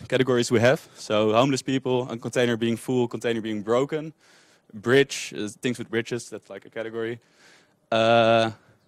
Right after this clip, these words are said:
we have one for onkruid, and that's basically, in, in Holland, we have rules for how many weeds can be on your sidewalk.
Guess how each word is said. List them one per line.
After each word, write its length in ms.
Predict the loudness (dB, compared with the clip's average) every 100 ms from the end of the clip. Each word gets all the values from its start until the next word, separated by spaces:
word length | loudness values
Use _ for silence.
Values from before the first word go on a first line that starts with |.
| _
we 120 | 2
have 80 | 4
one 120 | 4
for 120 | 2
onkruid, 560 | 4 4 6 6 4 0
and 100 | -2
that's 160 | -2 0
basically, 540 | 0 0 0 0 0
in, 180 | -2 -4
in 80 | 0
Holland, 320 | 2 2 0
we 120 | 0
have 280 | 0 -2 -2
rules 280 | -2 -2 -2
for 260 | 0 0
how 160 | 2 2
many 340 | 2 2 2
weeds 320 | 2 2 2 0
can 160 | 0
be 200 | 2 2
on 160 | 0 -2
your 120 | -4
sidewalk. 560 | -2 -2 0 -2 -4